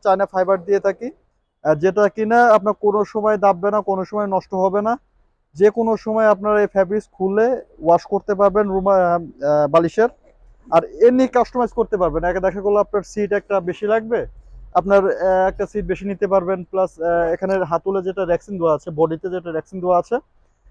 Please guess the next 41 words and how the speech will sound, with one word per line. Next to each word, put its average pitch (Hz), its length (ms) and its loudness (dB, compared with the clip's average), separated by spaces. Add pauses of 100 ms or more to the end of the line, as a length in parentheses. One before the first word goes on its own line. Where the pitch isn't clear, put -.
(120)
রেক্সিনটা 190 400 0
চেঞ্জ 202 240 -4
করে 233 140 -2
আপনার 226 180 -6
কাপড় 220 320 -4
নিতে 202 220 -4
পারবেন। 120 360 -2
এটা 180 180 0
আমরা 202 160 0
কম্বিনেশনও 202 560 -4
করেছি, 202 300 0
একদম 214 300 -2
ব্র্যান্ডের 214 400 2
সাথে 226 240 -2
আপনারা 220 220 0
তুলনা 208 340 -4
করে 202 180 -2
প্রোডাক্ট 185 300 -2
নিতে 208 160 -8
পারবেন। 127 280 -2 (600)
হাতিল 202 320 0
ব্রাদার্স, 196 500 4
তাদের 190 200 2
সাথে 208 220 -2
তুলনা 196 380 -2
করে 208 180 0
আমাদের 196 220 0
থেকে 190 200 -4
প্রোডাক্ট 185 300 -4
নিতে 208 200 -2
পারবেন। 131 280 0 (440)
কারণ, 185 380 4
আহ, 170 960 2
গদির 185 280 4
ফিনিশিং 202 460 -6
দেখবেন, 190 340 -2
শিলার 185 340 -2
ফিনিশিং 190 420 -10
দেখবেন, 190 340 -4
আহ, - 800 -12
কিভাবে 202 420 0